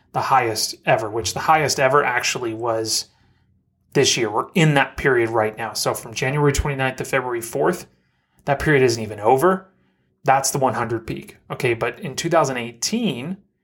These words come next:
non-alcoholic beer had a seventy-eight score. So really, this year's only twenty-five percent more than the peak in two thousand eighteen. So not that much variance over the course of five years. But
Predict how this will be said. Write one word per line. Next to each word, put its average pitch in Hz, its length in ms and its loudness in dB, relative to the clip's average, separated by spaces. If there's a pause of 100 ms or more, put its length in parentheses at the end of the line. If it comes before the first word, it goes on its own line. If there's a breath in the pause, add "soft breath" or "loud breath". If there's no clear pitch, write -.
(480)
non-alcoholic 135 720 0
beer 123 140 -2
had 113 100 -2
a 110 40 -6
seventy-eight 135 600 -2
score. - 440 -8 (320 soft breath)
So 110 460 -4 (340 soft breath)
really, 156 360 4
this 147 200 0
year's 143 160 0
only 135 200 -4
twenty-five 135 500 -2
percent 123 320 -4
more 123 260 -4
than 113 260 -8
the 113 60 -12
peak - 320 -10
in 113 280 -8
two 131 160 -6
thousand 113 340 -2
eighteen. - 460 -12 (240)
So 117 240 -4
not 143 420 0
that 147 240 2
much 139 180 -4
variance 123 360 0
over 120 100 -6
the 117 60 -6
course 123 260 -4
of 139 60 -12
five 131 240 -4
years. - 260 -10
But - 380 0